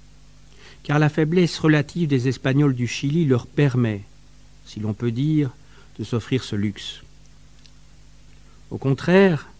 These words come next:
les Indiens du Pérou manifestent une fidélité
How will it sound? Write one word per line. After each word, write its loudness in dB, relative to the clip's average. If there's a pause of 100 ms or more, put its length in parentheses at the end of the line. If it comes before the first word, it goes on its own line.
(600)
les 2
Indiens 4
du 0
Pérou 4 (280)
manifestent 4
une 4
fidélité 2